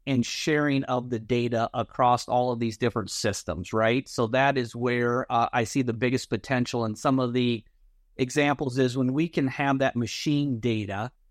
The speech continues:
right? We can then, you know, look at that and be able to tell a farmer exactly at what planting speed and what conditions gave them the best emergence.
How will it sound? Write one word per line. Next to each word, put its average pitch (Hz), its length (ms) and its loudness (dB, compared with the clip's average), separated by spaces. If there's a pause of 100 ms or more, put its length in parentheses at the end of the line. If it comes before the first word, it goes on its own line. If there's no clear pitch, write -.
(380)
right? 127 240 4
We 160 240 2
can 135 320 2
then, 135 480 0
you 135 140 -2
know, 120 120 0
look 139 280 -2
at 151 120 -2
that 135 280 0
and 120 140 -4
be 135 180 0
able 135 200 -2
to 117 100 -6
tell 151 560 0
a 135 100 0
farmer 135 540 0
exactly 131 680 0
at 110 100 0
what 127 220 0
planting 139 460 -2
speed 123 500 0
and 110 160 -2
what 131 220 0
conditions 113 760 -2
gave 131 240 4
them 120 160 0
the 113 80 0
best 120 360 -2
emergence. 117 800 -4